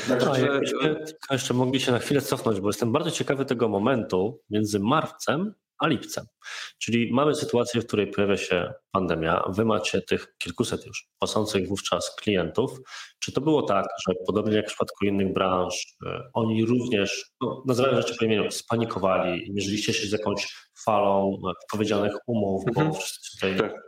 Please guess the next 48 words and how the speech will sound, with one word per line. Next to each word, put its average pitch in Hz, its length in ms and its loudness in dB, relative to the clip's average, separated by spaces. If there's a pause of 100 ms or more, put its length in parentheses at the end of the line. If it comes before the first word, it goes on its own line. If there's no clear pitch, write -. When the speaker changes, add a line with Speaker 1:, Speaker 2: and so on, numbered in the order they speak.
Speaker 1:
Jak 139 240 2
to 170 80 2
wyglądało? 117 340 0
Czy 98 60 -4
mógłbyś 113 260 0
na - 60 -4
przykład - 200 -4
podzielić 107 300 -2
się 110 100 -4
na 92 80 -6
liczbach, 107 340 -2
jak 127 140 -8
to 98 80 -2
u 98 40 -2
was 104 140 -2
wyglądało? 113 360 -2
Speaker 2:
Okej. 117 340 0 (280)
My 135 100 4
wtedy 127 300 0
na, 123 140 2
powiedzmy, 120 440 2
siedemset 123 500 0
umów 123 200 2
z - 80 -8
klientami, 127 920 2 (440)
e, 110 200 2
przyszło - 380 -2
sto - 180 0
wypowiedzeń. 98 680 0
To 104 100 0
tak 101 160 0
mniej 107 120 2
więcej 104 300 0 (180)
jakby 104 360 2
po, 104 200 0
policzyć 107 480 -2
proporcje. 104 520 0
Czyli 107 440 2
nie, 123 140 4
że 107 120 2
wszyscy - 340 -2
się - 140 0
rzucili 95 580 -2
i 92 140 0
wypowiedzieli 98 500 -2
nam 98 160 2
umowy, 127 440 2 (480)
ale 123 500 2